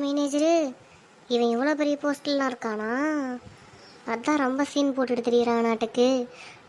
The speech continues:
நான் ஏதோ சும்மா பேங்க்ல ஏதோ எடுபடியா இருப்பான்னு பார்த்தா மேனேஜரா? சரிதான், இவங்கிட்டயா பேச சொன்னேன்? ஓ, இன்னைக்கு உனக்கு காசு கிடைச்ச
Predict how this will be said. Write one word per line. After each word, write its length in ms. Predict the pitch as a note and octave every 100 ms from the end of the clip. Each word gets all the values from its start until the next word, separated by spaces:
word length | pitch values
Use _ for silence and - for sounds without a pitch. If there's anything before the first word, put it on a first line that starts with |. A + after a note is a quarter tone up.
| A3+
நான் 300 | G#3 A#3 D4 D4
ஏதோ 140 | D4 D#4 D4+
சும்மா 160 | C4+ C#4+ B3+
பேங்க்ல 360 | B3 C#4 C#4+ C4 B3 - - -
ஏதோ 100 | B3 C4+ A#3+
எடுபடியா 420 | C#4 C#4+ C#4+ C#4
இருப்பான்னு 380 | B3+ C4 B3+ B3+
பார்த்தா 280 | B3 - D4+ B3
மேனேஜரா? 640 | A#3+ D4 D4+ B3+ A#3 A#3 C#4 D#4 C#4+ B3+ B3+ - - - - -
சரிதான், 440 | B3+ C#4+ D4+ C4 - - - - B3+
இவங்கிட்டயா 380 | C4 C#4 C#4+ C#4 C#4+
பேச 160 | C#4+ C#4+ D4
சொன்னேன்? 340 | D4+ D#4 C4 A#3+ - - - - - - - -
ஓ, 40 | D4+ B3+
இன்னைக்கு 240 | C4+ B3+
உனக்கு 180 | B3 A3+
காசு 200 | A#3 C4 -
கிடைச்ச 240 | B3 B3